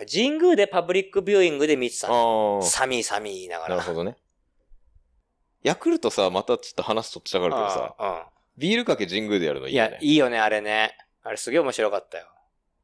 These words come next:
Speaker 2: あれさ、あれヤクルトだけやってんの？
Speaker 1: どっかの球団もかつてやったことあるらしいんだけど、ここ最近でヤクルトだけだね。
Speaker 2: そうだよ。あれ、
Speaker 1: うん。
Speaker 2: すごいいいよね。
Speaker 1: あれいいよね、本当に。
Speaker 2: で、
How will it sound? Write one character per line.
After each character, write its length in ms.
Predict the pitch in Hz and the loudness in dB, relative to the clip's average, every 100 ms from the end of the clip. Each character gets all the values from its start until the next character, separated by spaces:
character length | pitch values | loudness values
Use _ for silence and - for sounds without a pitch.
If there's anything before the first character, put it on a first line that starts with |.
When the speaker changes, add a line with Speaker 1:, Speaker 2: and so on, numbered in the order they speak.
| _ - | _ 0
Speaker 2:
あ 100 | 202 | 2
れ 100 | 240 | 2
さ、 340 | - 208 73 - _ _ _ - - _ _ _ _ _ | 2 2 0 -6 _ _ _ -20 -20 _ _ _ _ _
あ 80 | - | -2
れ 80 | 196 | 2
ヤ 120 | 160 | 0
ク 120 | 180 | 0
ル 80 | 349 | -4
ト 80 | - | 0
だ 120 | 82 - | 0 0
け 100 | 110 | -2
や 80 | |
っ 60 | - | -2
て 180 | _ 62 | _ -14
ん 100 | 55 | -14
の？ 60 | _ _ _ _ _ _ _ _ _ _ _ - | _ _ _ _ _ _ _ _ _ _ _ -4
Speaker 1:
ど 200 | 214 320 | 2 2
っ 60 | 370 | 2
か 140 | 415 | 2
の 100 | 339 | 2
球 280 | - 170 156 | 2 4 4
団 180 | 160 165 | 4 2
も 80 | 175 | -2
か 160 | 202 | -2
つ 140 | 208 - | -2 2
て 60 | |
や 100 | 151 | 2
っ 80 | 120 | 4
た 100 | 135 | 4
こ 100 | 139 | 2
と 120 | 143 | 4
あ 20 | 139 | 4
る 80 | |
ら 120 | 135 139 | 4 2
し 140 | 160 | 0
い 40 | |
ん 40 | 143 | 0
だ 120 | 101 | -2
け 100 | 95 | 0
ど、 220 | 104 120 | 2 2
こ 100 | - | 4
こ 100 | 151 | 0
最 220 | 170 185 | 4 2
近 160 | 185 208 | 2 2
で 80 | 180 | 4
ヤ 140 | 120 | 4
ク 100 | 131 | 4
ル 80 | 117 | 0
ト 80 | 101 | 0
だ 100 | 95 | -2
け 80 | 98 | 2
だ 80 | |
ね。 60 | 160 | 2
Speaker 2:
そ 20 | |
う 0 | |
だ 160 | 78 80 | 0 -2
よ。 40 | - | 0
あ 80 | 165 | 4
れ、 260 | 190 185 | 4 2
Speaker 1:
う 80 | - | -2
ん。 60 | - _ _ | -10 _ _
Speaker 2:
す 160 | - - | -6 0
ご 140 | 190 | 2
い 60 | 143 | 2
い 160 | 80 82 | -2 -10
い 20 | |
よ 100 | 60 | -10
ね。 200 | 82 - _ - | -12 -14 _ -2
Speaker 1:
あ 100 | 123 | 4
れ 140 | 160 | 4
い 80 | 170 | 6
い 40 | |
よ 120 | 147 104 | 4 2
ね、 100 | 98 | -4
本 240 | 98 95 | -8 -12
当 120 | 95 | -4
に。 40 | 98 | 0
Speaker 2:
で、 180 | 139 | 0